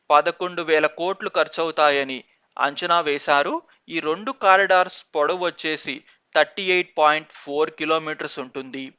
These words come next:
ఈ రెండు కారిడార్స్లో ఈ విజయవాడ గన్నవరం కారిడార్లో ఇరవై రెండు స్టేషన్లు ఉండే అవకాశం ఉంది. వాటిల్లో ఒక స్టేషన్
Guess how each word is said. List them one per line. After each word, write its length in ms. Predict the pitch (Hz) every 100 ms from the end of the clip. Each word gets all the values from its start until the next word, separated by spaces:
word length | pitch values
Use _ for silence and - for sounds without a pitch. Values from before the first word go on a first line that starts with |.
| _ _ _ _
ఈ 80 | 175 185
రెండు 260 | 165 208
కారిడార్స్లో 720 | 247 208 202 190 175 - 151 131 - _ _ -
ఈ 100 | 180
విజయవాడ 640 | 139 143 202 220 214 208 214 214 - _ 143
గన్నవరం 520 | 147 147 170 170 170 165 151
కారిడార్లో 640 | 143 151 151 147 143 127 123 _ _ _ -
ఇరవై 340 | 139 160 185
రెండు 220 | 180 175 170
స్టేషన్లు 540 | - 165 165 202 208
ఉండే 240 | 185 175
అవకాశం 520 | 170 151 165 170 175 165
ఉంది. 240 | 156 190 339 - - _
వాటిల్లో 600 | 131 143 170 202 196 165 127 - _ 127
ఒక 220 | 147 165
స్టేషన్ 600 | - 160 160 - 170